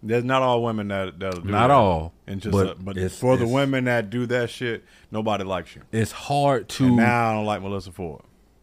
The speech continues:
Speaker 1: She just made my dick soft. First time ever. Congratulations, Melissa.
Speaker 2: Hey,
Speaker 1: <laughs>
Speaker 2: but she's, she's in a room with nothing but men, and she's actually showing what men are going through. Because she says she's a fun chick.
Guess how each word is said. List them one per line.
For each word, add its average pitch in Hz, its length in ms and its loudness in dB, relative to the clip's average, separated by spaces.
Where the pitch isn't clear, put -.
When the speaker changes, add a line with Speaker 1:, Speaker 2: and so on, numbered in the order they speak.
Speaker 1:
She 117 120 -6
just 107 180 -4
made 107 140 -4
my 101 100 -8
dick 90 220 -8
soft. 71 260 -16
First 175 300 4
time 156 300 2
ever. 85 180 -8
Congratulations, 175 800 8
Melissa. 101 400 -4
Speaker 2:
Hey, 90 480 -2
Speaker 1:
<laughs> - 180 -10
Speaker 2:
but 110 220 2
she's, 147 520 0
she's 147 380 -2
in 135 140 0
a 127 80 0
room 127 580 2
with 110 160 -2
nothing 113 320 -2
but 104 160 -2
men, 107 260 0
and 95 140 -2
she's 107 520 -4
actually 101 380 -8
showing 95 500 -4
what 92 220 -4
men 95 440 -4
are 85 160 -6
going 82 500 -4
through. 80 240 -8
Because 101 260 0
she 170 140 -4
says 107 260 -2
she's 117 220 -2
a 104 40 -2
fun 123 280 -2
chick. 123 280 -4